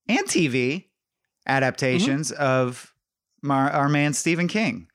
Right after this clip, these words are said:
Speaker 1: The, so if you were unaware of what King, it's Stephen King. That
Speaker 2: <laughs>
Speaker 1: one. Is there
Speaker 2: Mm-hmm.
Speaker 1: another famous author named King? At me,
Speaker 2: Martin
Speaker 1: you
Speaker 2: Luther, I
Speaker 1: loser.
Speaker 2: believe.
Speaker 1: Oh, shit. <laughs> I'm sorry. Take it back.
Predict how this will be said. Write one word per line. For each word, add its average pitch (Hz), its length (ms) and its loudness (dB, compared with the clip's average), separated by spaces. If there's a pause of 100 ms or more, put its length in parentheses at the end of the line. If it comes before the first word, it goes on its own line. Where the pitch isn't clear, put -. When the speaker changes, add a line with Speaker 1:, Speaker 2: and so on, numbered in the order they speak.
(420)
Speaker 1:
The, 123 180 -2
so 147 300 0
if 139 160 0
you 147 100 2
were 143 100 2
unaware 135 320 2
of 113 80 -2
what 127 200 -4
King, 156 480 -2
it's - 180 -6
Stephen 131 840 -4
King. 87 440 -6 (400)
That 123 280 0
Speaker 2:
<laughs> - 0 -
Speaker 1:
one. 104 300 -6 (420)
Is 156 220 -2
there 208 120 0
Speaker 2:
Mm-hmm. 214 120 2
Speaker 1:
another 220 180 0
famous 196 420 -4
author 196 280 -2
named 190 220 -6
King? 202 380 -4 (800)
At 160 240 2
me, 120 140 0
Speaker 2:
Martin 165 280 0
Speaker 1:
you 156 80 2
Speaker 2:
Luther, 185 480 2
I 254 40 2
Speaker 1:
loser. 208 360 2
Speaker 2:
believe. 247 420 0
Speaker 1:
Oh, 202 180 2
shit. 196 320 0
<laughs> - 40 -2
I'm 185 220 2
sorry. 185 280 2
Take 180 220 0
it 160 100 -6
back. 165 320 2